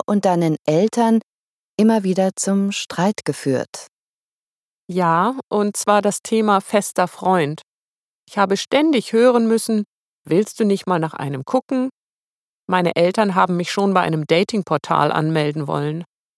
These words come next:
Speaker 2: Seit ich jetzt einen Freund habe, habe ich endlich meine Ruhe.
Speaker 1: Jakob, du hast etwas gemacht, wovor dich deine Eltern immer gewarnt haben. Was war das?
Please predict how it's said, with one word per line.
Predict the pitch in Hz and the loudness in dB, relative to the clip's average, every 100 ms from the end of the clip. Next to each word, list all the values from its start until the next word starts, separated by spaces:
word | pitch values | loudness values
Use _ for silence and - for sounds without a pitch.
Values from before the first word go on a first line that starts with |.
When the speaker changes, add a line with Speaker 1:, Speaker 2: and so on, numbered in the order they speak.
| _ _ _ _ _ - | _ _ _ _ _ 0
Speaker 2:
Seit | 160 214 | 2 2
ich | 254 | 0
jetzt | 240 - - | -2 -2 -4
einen | 208 202 | -4 -4
Freund | - 202 202 240 | 0 0 0 2
habe, | 240 233 254 254 - | 2 4 0 -2 -2
habe | 226 208 | 0 -2
ich | - - | -4 -4
endlich | 147 - 165 | -4 -6 -10
meine | - 147 135 | -10 -8 -8
Ruhe. | 151 151 139 151 _ _ _ _ _ _ _ _ _ _ _ | -4 -4 -4 -6 _ _ _ _ _ _ _ _ _ _ _
Speaker 1:
Jakob, | 190 196 - 185 - - - - | 0 2 2 -2 -2 -16 -18 -8
du | 131 214 285 | 0 2 2
hast | 240 - - | 0 -2 -4
etwas | 196 185 170 - | -2 -4 -4 -2
gemacht, | 156 151 160 247 - - - _ _ _ | 0 2 0 -2 -8 -14 -20 _ _ _
wovor | 170 185 226 214 | -4 0 2 2
dich | 202 | 0
deine | - 180 175 - | 0 0 0 0
Eltern | 156 202 - 233 226 - | 2 2 0 0 0 0
immer | 190 214 214 | 2 2 2
gewarnt | 196 160 170 175 170 156 | -2 -2 -2 0 -2 -2
haben. | 139 127 117 - - _ - | -2 -2 -4 -8 -16 _ -6
Was | 185 - | -4 0
war | 233 | -2
das? | 226 135 - | -2 -6 -10